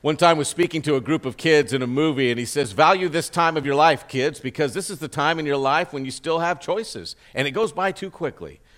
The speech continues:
When you're a teenager, you think you can do anything, and you do. Your twenties are a blur, your thirties, you're raising your family, make a little money, and you think to yourself, 'What happened to my twenties?'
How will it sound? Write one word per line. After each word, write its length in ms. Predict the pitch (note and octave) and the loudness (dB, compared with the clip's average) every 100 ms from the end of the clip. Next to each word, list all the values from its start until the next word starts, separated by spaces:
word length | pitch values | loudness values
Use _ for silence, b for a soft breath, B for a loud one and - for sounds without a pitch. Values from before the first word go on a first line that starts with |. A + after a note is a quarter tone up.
| b | b
When 120 | G#2 C3 | -8 -2
you're 120 | D3+ | -2
a 40 | |
teenager, 520 | - F3 F3+ G3+ A#3 | -2 -4 -2 -2 -4
you 140 | G3 C3+ | -6 -6
think 220 | D3 C#3+ | -8 -10
you 80 | D#3 | -10
can 140 | D#3+ | -8
do 160 | D#3 F3+ | -6 -4
anything, 440 | F#3 - G2 E2 - - | -4 -6 -10 -12 -16 -12
and 160 | A2+ | -10
you 100 | B2+ | -8
do. 320 | C3 E3 G#2+ - b b b b b | -8 -10 -10 -14 b b b b b
Your 100 | B2+ | -6
twenties 400 | C3 C3 D#3 D3+ | -2 0 0 0
are 140 | D3 C#3 | 2 0
a 40 | |
blur, 360 | A#2 D3 E3 F#3+ | 2 2 2 0
your 200 | C3 C3 | -4 -4
thirties, 480 | C3 D3+ D3+ F3+ - | 0 0 0 -4 -4
you're 120 | B2 | -2
raising 320 | C3 C3 C#3+ | -2 -2 -4
your 100 | B2+ | -6
family, 420 | - C#3 D#3+ F3 | -4 -4 -4 -6
make 260 | C3 C3 C3 | -4 -4 -2
a 60 | |
little 200 | C3+ C3 | -2 -2
money, 340 | B2+ C3+ D#3 F3 | -2 -2 -2 -6
and 100 | C3+ | -6
you 60 | |
think 240 | C3 D3 D3 | -6 -8 -6
to 60 | D#3 | -10
yourself, 420 | D3 E3 E3 - | -6 -4 -4 -4
'What 140 | G3 | -4
happened 240 | A3 A3 A#3 | -4 -6 -6
to 60 | |
my 120 | A3+ | -6
twenties?' 720 | A3 A3 B3 F3 - - - | -8 -8 -10 -10 -14 -18 -20